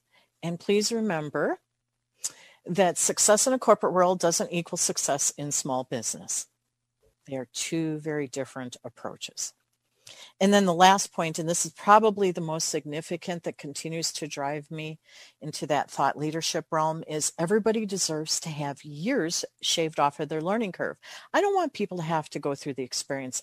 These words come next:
I went through. However, it's very important that when they are out looking for guides, that they choose them wisely, because that will determine how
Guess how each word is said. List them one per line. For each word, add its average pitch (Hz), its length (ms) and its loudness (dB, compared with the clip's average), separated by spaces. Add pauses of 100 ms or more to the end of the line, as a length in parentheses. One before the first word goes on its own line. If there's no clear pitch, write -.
I 151 240 -6
went - 180 -8
through. - 240 -16 (920)
However, 170 600 4 (460)
it's 180 200 2
very 208 300 4
important 190 680 0 (140)
that 160 260 0
when 175 500 -2 (260)
they 160 380 -2
are 139 340 -2
out 139 260 0
looking 156 840 -2
for 147 360 -2
guides, 127 580 -6
that 160 180 -2
they 175 100 0
choose 240 420 -2
them 180 200 -2
wisely, 165 520 -2
because 156 340 -8
that 175 180 2
will 214 100 -2
determine 156 640 -4 (480)
how 170 600 2